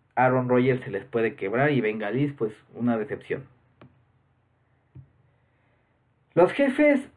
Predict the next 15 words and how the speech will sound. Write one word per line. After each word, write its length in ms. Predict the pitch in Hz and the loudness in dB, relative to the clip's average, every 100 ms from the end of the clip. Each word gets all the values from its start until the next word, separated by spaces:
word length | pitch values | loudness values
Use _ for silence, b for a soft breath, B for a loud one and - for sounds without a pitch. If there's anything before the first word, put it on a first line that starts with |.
| _ _ _ - _ | _ _ _ -20 _
visitaban 720 | 151 143 143 139 185 185 190 - | -6 -4 -2 4 6 6 2 -2
a 120 | 135 | -4
San 280 | 135 135 127 | -2 0 0
Diego. 420 | 127 139 123 107 131 - _ | 2 2 2 -2 -8 -18 _
Ah, 140 | - 165 | 0 0
no, 140 | 170 | 0
ya 140 | 156 151 | -2 -4
no 80 | |
es 100 | 147 135 | -6 -8
San 240 | 107 104 | -12 -12
Diego, 400 | 110 123 123 110 | -4 0 0 -2
también 360 | 107 110 113 117 | -4 -6 -4 -4
ya 140 | 117 | -4
cambiaron 500 | 117 110 107 107 101 | -8 -6 -4 -4 -6
de, 320 | 82 71 73 | -6 -6 -8